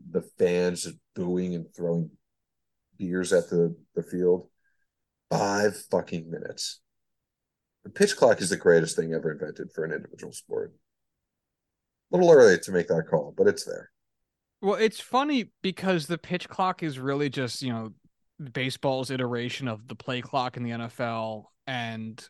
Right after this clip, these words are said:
Speaker 2: um, the shot clock in the N B A. Uh, like, it's not even the most revolutionary idea of one of the m-, four Amer-,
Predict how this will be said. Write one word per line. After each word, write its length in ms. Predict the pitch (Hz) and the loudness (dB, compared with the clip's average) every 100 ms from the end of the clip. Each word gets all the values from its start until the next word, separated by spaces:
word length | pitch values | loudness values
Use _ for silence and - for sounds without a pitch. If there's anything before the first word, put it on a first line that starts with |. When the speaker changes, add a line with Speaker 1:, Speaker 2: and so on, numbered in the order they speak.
| - | -14
Speaker 2:
um, 440 | 113 107 69 73 | -14 -14 -18 -20
the 100 | - | -12
shot 320 | 127 151 123 123 | -4 0 0 -2
clock 420 | - 117 110 - | -4 -4 -6 -10
in 360 | 113 104 107 117 | -12 -12 -14 -10
the 120 | 117 | -10
N 120 | 104 | -10
B 220 | 117 107 | -14 -8
A. 280 | 110 95 - _ _ _ _ _ _ | -8 -8 -14 _ _ _ _ _ _
Uh, 300 | 95 78 76 - _ _ _ _ _ _ _ | -8 -8 -10 -20 _ _ _ _ _ _ _
like, 160 | 143 135 | -6 -4
it's 160 | 143 156 | -4 0
not 180 | 151 | 2
even 280 | 180 190 151 | 4 2 0
the 100 | 123 | 0
most 380 | 127 123 127 - | -2 -2 -4 -6
revolutionary 760 | 127 120 120 120 - 127 117 113 | -6 -6 -8 -10 -8 -6 -6 -6
idea 560 | 117 117 101 110 127 - | -10 -12 -10 -8 -8 -8
of 160 | 131 123 | -12 -8
one 160 | 123 120 | -8 -8
of 80 | |
the 260 | 117 120 120 120 | -6 -6 -6 -10
m-, 120 | 113 | -14
four 420 | - - 117 123 | -14 -10 -6 -6
Amer-, 320 | 113 113 110 | -6 -8 -8